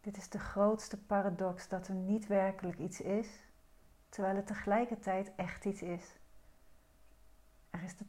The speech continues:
tastbare wereld van ervaringen. Echt, heel echt. Ik bedoel, als je je teen stoot, is dat heel echt. En het is ook echt. En tegelijkertijd is er niet werkelijk iets.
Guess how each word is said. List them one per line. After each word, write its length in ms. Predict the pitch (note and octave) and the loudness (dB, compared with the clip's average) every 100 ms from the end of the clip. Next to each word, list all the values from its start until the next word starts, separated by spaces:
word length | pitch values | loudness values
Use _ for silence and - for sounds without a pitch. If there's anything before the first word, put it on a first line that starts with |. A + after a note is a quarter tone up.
| - | -2
tastbare 680 | A#3 A#3+ - A3+ A3 A3+ | -2 0 2 4 6 4
wereld 440 | G3+ F3+ F3 F3 F3 | 2 2 2 0 -2
van 160 | G3+ | -4
ervaringen. 840 | G3 G3+ F#3+ E3+ E3+ F3 F3 F3 F3 - - - _ - - - - - | -2 0 0 0 0 -2 -4 -6 -8 -18 -20 -20 _ -20 -20 -20 -20 -20
Echt, 580 | - F3+ F#3+ - - - - - | -10 -8 -8 -10 -14 -20 -20 -8
heel 320 | F#3+ A3 - | -2 0 0
echt. 380 | E3 D#3+ - - | -2 -4 -12 -16
Ik 240 | - - | -20 -14
bedoel, 160 | F3 E3 | -6 -6
als 180 | E3 | -4
je 60 | - | -6
je 200 | E3 D#3+ | -6 0
teen 280 | G#3 G#3 A3 | 4 6 4
stoot, 340 | - E3+ E3+ | 2 -4 -4
is 100 | - | -6
dat 140 | E3+ E3+ | -8 -6
heel 340 | D#3+ F3+ - | 0 0 0
echt. 380 | D3 D3+ - - - - - - - - - - - - | -2 -6 -10 -20 -20 -20 -20 -20 -20 -20 -20 -20 -20 -14
En 140 | - G3+ | -2 2
het 140 | G#3 - | 0 0
is 300 | A3 G3+ - | 0 0 0
ook 200 | F3+ F3+ | -2 -4
echt. 440 | - F3 - - - - - - - - - - | -6 -10 -10 -16 -20 -20 -20 -20 -20 -20 -20 -12
En 140 | F#3 | -10
tegelijkertijd 1200 | F3+ G3+ - G3+ G3+ A3 C4 C4 F#3+ F3+ F#3 F#3+ - - - - - - - - - | -8 -8 0 6 6 6 0 2 2 4 0 -4 -14 -20 -20 -20 -20 -20 -20 -20 -8
is 240 | - G3+ G3+ | -4 -4 0
er 100 | G3+ | 2
niet 440 | G3 F#3 F#3 F#3 | 2 0 -6 -10
werkelijk 600 | E3 F#3 F3+ F3+ - G3 - | -6 -4 -4 -6 -6 -6 -4
iets. 280 | F3+ F3 | -4 -4